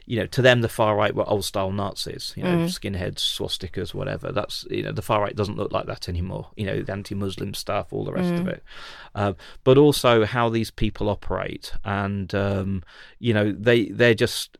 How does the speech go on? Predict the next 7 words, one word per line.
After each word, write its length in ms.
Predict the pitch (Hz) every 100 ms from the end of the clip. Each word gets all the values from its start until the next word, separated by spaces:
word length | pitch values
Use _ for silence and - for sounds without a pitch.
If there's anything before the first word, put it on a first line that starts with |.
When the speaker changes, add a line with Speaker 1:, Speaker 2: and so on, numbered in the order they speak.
| - 110
Speaker 1:
been 280 | 123 110
really 460 | 113 131 123 120 113
slow 400 | - - 110 104
to 180 | - 107
understand, 760 | 107 101 - 110 104 101 101
you 60 | 104
know, 200 | 104